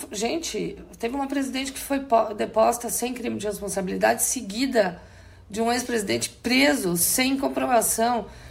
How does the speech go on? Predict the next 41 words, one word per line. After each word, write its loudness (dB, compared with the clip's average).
Ge-, -2
e, 4
e 2
em 4
seguida 4
foi 2
tomado 2
o -8
poder, 2
embora, 4
eh, -12
democraticamente, 2
a 4
gente 0
tem 0
que -6
entender 0
exatamente 0
<laughs> -4
o -
que, 2
que 4
é 6
esse 2
democraticamente, 0
mas 0
foi 8
eleito 6
por 0
voto, 4
uma 0
pessoa 4
que -6
tá 2
destru-, -4
com 0
um 2
projeto 2
de -4
destruição, -2
né? -2